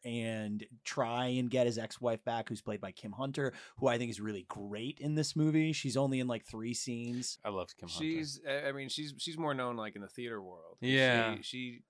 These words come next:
Speaker 3: you know, had, like, a, a brief movie stardom
Speaker 2: Flourish.
Speaker 3: moment, but, like, she went back to the theater 'cause I, I think she didn't,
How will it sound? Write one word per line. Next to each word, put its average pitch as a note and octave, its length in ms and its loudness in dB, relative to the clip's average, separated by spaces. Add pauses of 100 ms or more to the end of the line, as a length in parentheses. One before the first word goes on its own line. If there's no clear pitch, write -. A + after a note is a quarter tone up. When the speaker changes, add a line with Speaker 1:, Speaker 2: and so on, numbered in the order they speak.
(220)
Speaker 3:
you C3 100 -8
know, A2 140 -4
had, A2 140 -6
like, G#2+ 220 -8
a, - 360 -12
a - 20 -6
brief B2 640 -6 (460)
movie A2+ 500 -6 (100)
stardom G#2+ 480 -4
Speaker 2:
Flourish. G2 600 6
Speaker 3:
moment, - 200 -8
but, C3 140 0
like, A#2 180 0
she - 120 -4
went A#2 140 -4
back G2+ 200 -6
to G#2 60 -18
the F#2+ 60 -20
theater F#2+ 440 -12
'cause G2 100 -20
I, G#2 220 -14
I G2 60 -12
think G#2 260 -16
she - 160 -12
didn't, G2 260 -16